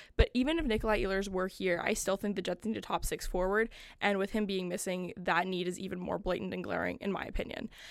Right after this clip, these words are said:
And I think that the ability to engage all five players is something that the Jets talked a lot about in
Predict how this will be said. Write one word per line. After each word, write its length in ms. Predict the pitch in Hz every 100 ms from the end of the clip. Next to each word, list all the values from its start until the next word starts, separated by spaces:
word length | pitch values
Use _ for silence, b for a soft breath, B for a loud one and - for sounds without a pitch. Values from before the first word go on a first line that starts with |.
| B -
And 300 | 214 208 -
I 120 | 208
think 340 | 220 233 226
that 340 | 214 202 190 -
the 220 | 196 208 214
ability 580 | 185 196 196 214 226
to 600 | 214 - 202 190 190 190 190
engage 500 | 202 196 - 190 180 -
all 160 | 180
five 260 | 185 190 190
players 360 | 190 185 196
is 80 | 214
something 320 | - 202 220
that 100 | 214
the 80 | 214
Jets 240 | 208 202 -
talked 260 | 175 190
a 60 | 196
lot 240 | 175 170
about 380 | 180 175 175 - -
in 400 | 190 180 180